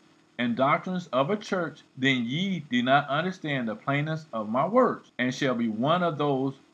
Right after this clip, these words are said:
to whom the Lord will say, Many will say to me in that day, Lord, Lord, have we not pros-, prophesied in thy name, and in thy name have cast out devils,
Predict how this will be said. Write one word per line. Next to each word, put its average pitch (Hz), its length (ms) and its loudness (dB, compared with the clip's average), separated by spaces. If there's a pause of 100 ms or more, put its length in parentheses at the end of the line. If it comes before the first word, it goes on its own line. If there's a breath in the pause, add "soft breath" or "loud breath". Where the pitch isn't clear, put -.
(140)
to 110 160 -4
whom 143 320 -2
the 123 100 -2
Lord 147 300 2
will 170 140 -2
say, 117 420 -2 (180)
Many 202 360 4
will 190 200 0
say 180 340 0
to 156 180 -4
me 151 280 0
in 110 180 -2
that 180 260 4
day, 120 320 0 (180)
Lord, 165 320 4
Lord, 131 320 2 (720)
have 131 220 0
we 175 160 2
not 165 400 2
pros-, 160 320 2 (400)
prophesied 127 720 4 (120)
in 113 140 -2
thy 127 220 2
name, 190 400 -2 (200)
and 127 120 0
in 135 320 2
thy 151 240 6
name 170 400 -2
have 127 360 2
cast 131 360 -2
out 147 260 2
devils, 139 460 2